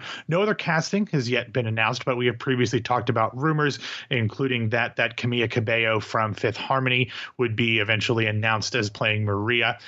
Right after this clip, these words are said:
Um, so it'll be interesting to see if any of the other names start to come out in rapid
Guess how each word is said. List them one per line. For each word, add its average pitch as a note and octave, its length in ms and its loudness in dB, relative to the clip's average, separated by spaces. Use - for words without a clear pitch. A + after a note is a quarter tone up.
Um, B2+ 200 0
so D#3+ 120 -2
it'll A#3 100 2
be G3+ 80 0
interesting F3+ 280 0
to C#3 60 0
see E3 200 0
if D3+ 100 0
any D3 160 2
of B2+ 60 0
the C#3+ 160 0
other C#3 200 2
names C3 280 0
start B2+ 260 -2
to - 60 -10
come C#3 160 0
out B2 160 0
in C3 60 -4
rapid A#2 500 -2